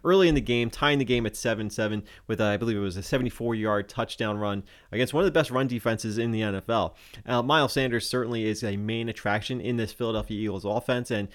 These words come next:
he should be moving forward. And I think it just speaks volumes of the kind of program that he's coming out of, because not only does Miles Sanders come from Penn State, but the obligatory Saquon Barkley reference also has come from Penn State.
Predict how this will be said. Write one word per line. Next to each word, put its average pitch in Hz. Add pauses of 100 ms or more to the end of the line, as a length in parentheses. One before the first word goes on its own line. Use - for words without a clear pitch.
(160)
he 131
should 180
be 139
moving 120
forward. 107 (220)
And 156
I 151
think 170
it 135
just -
speaks 117
volumes 117
of 104
the 107
kind 127
of 113
program 110
that 98
he's 98
coming 160
out 151
of, 95
because 117 (260)
not 151
only 156
does 104
Miles 107
Sanders 156
come 110
from 101
Penn 101
State, 135
but 117
the 113
obligatory 120
Saquon 110 (140)
Barkley 180
reference 117 (300)
also 139
has 104
come 104
from 101
Penn 101
State. 107